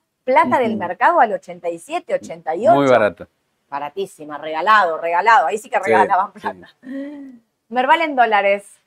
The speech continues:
Speaker 1: Llegó ahí,
Speaker 2: Y
Speaker 1: casi,
Speaker 2: bueno,
Speaker 1: está en dos mil.
Speaker 2: viste, como dicen los chicos, está a punto caramelo, me parece,
Speaker 1: Sí.
Speaker 2: ¿no? Es
Speaker 1: ¿Está?
Speaker 2: como que ahí la zona de
Speaker 1: Vamos, ¿no?
Speaker 2: novecientos dólares parece que ahora sí no va a bajar de ese valor, ¿no?
Speaker 1: Sí, mirá,
Speaker 2: Y que
Speaker 1: viene
Speaker 2: podría
Speaker 1: haciendo
Speaker 2: arrancar.
Speaker 1: Esta escalerita, ¿no te da esperanza?
Speaker 2: Sí,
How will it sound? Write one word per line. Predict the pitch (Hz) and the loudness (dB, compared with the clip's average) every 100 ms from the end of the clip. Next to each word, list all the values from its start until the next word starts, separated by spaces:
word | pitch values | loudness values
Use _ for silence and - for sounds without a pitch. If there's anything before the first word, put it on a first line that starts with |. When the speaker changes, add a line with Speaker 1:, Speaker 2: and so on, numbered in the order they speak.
| _ _ _ _ _ _ _ _ | _ _ _ _ _ _ _ _
Speaker 1:
Llegó | 233 277 | -4 0
ahí, | 156 311 147 285 | 0 0 0 2
Speaker 2:
Y | |
Speaker 1:
casi, | 277 | 2
Speaker 2:
bueno, | 302 151 277 | 4 4 4
Speaker 1:
está | 285 | 0
en | 285 | -2
dos | 254 | -6
mil. | 196 _ - | -14 _ -10
Speaker 2:
viste, | 151 151 | -2 0
como | 135 | 0
dicen | 131 | -2
los | 127 | -2
chicos, | 151 156 123 | 2 2 0
está | 127 156 | -2 -4
a | |
punto | 175 156 | -2 -2
caramelo, | 135 131 123 104 | 0 0 -2 -6
me | 101 98 | -8 -6
parece, | 98 92 | -6 -4
Speaker 1:
Sí. | 117 | -2
Speaker 2:
¿no? | 180 226 - _ _ _ | -2 -4 -14 _ _ _
Es | 214 | 0
Speaker 1:
¿Está? | 277 | 2
Speaker 2:
como | 135 117 | 0 2
que | 123 | 4
ahí | 131 139 | 4 4
la | 127 | 4
zona | 185 | 2
de | 139 | 2
Speaker 1:
Vamos, | 131 | 2
¿no? | 123 | 0
Speaker 2:
novecientos | 143 131 131 | 0 0 2
dólares | 165 147 | 2 2
parece | 127 139 151 131 | 0 -4 -6 0
que | |
ahora | 127 135 127 | 2 2 0
sí | 160 | -4
no | 135 117 | -2 -2
va | 110 | -2
a | |
bajar | 110 120 110 | -4 -6 -10
de | |
ese | 107 110 | -10 -10
valor, | 104 98 95 | -8 -10 -10
¿no? | 131 | -8
Speaker 1:
Sí, | 277 214 | -8 -8
mirá, | 220 247 208 | -2 0 2
Speaker 2:
Y | 240 | 0
que | |
Speaker 1:
viene | - - | 0 2
Speaker 2:
podría | 262 277 170 147 | 4 4 4 4
Speaker 1:
haciendo | 127 | 2
Speaker 2:
arrancar. | 120 117 104 98 _ _ - | 0 0 -2 -4 _ _ -8
Speaker 1:
Esta | 339 339 | -6 -4
escalerita, | 320 226 208 214 285 277 | -2 -2 -2 -4 -4 -4
¿no | 247 | -4
te | 240 | -2
da | 233 | -2
esperanza? | - - 196 339 - 262 175 - | -2 -4 -4 -4 -6 -6 -6 -10
Speaker 2:
Sí, | - 143 120 | -4 -2 -2